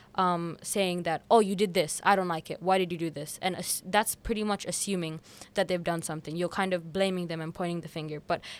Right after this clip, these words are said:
effective communication is more like, even though you have your own opinion and perspective and you didn't like something,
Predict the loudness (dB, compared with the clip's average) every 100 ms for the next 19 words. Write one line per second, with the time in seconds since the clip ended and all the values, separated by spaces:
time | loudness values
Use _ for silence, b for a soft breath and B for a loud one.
0 | -8 0 2 2 0 0 0 0 0 0
1 | 0 -4 -4 -2 -2 0 0 0 -2 -6
2 | -20 -20 -20 -20 -20 -20 -20 -6 -2 2
3 | 2 4 4 2 -2 -2 0 0 0 0
4 | 0 0 2 0 -2 -4 -4 -2 -2 -2
5 | 0 0 0 -2 -2 -2 -2 -2 -4